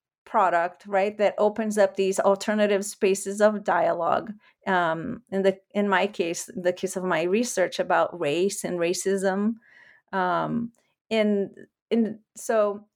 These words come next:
in other sections of society, so, uh, in daily conversations, but also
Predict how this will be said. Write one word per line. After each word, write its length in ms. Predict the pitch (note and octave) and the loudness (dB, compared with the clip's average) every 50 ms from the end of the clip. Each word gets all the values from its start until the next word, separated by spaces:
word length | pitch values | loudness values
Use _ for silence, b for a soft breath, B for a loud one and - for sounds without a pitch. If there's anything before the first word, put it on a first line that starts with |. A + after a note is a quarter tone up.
| _ _ | _ _
in 200 | - A#3+ B3 A#3 - | -2 -2 -2 -2 -2
other 340 | A3 C4 C4+ C#4+ C#4 C#4+ C#4+ | -4 -2 0 0 0 0 -2
sections 640 | C#4+ - - B3 A3 A#3 A#3 - - B3 A#3+ A#3 B3 | -4 -4 -2 -2 -2 -2 -4 -6 -4 -2 0 2 2
of 160 | A#3+ A#3 A#3 | 2 2 0
society, 720 | - - D4+ D4 - - A3 F#3 E3 E3+ E3+ F3+ E3 F3 | -2 -4 -4 -4 -2 0 2 2 2 0 -2 -4 -6 -8
so, 440 | - - - G3 F#3+ F3+ F3 F3 - | -8 -6 -2 0 2 2 0 0 -2
uh, 280 | D#3+ - - F#3+ F3+ - - _ _ - | -6 -6 -4 -4 -4 -4 -6 _ _ -2
in 160 | A3 G#3+ G3 | -2 0 0
daily 680 | G#3+ G3 G3 G3 G3+ G3 G#3+ G3+ G3+ F#3+ G3 F#3 F3+ - | 2 2 2 2 2 0 0 -2 -2 -2 -4 -4 -4 -4
conversations, 920 | - G3 F#3+ F3+ F#3 F#3 F#3 - - F#3 F#3+ A3 - - B3 B3 B3+ B3 | -2 -2 2 2 2 2 2 2 0 0 0 0 0 -2 -2 -2 -2 -2
but 200 | A3+ G#3+ G3 - - | -2 -2 -2 0 0
also 560 | F#3+ F#3+ G#3 G#3 - - G#3+ G3+ G#3 G#3 G#3 | 0 0 0 -2 -2 -2 -2 0 -2 -4 -6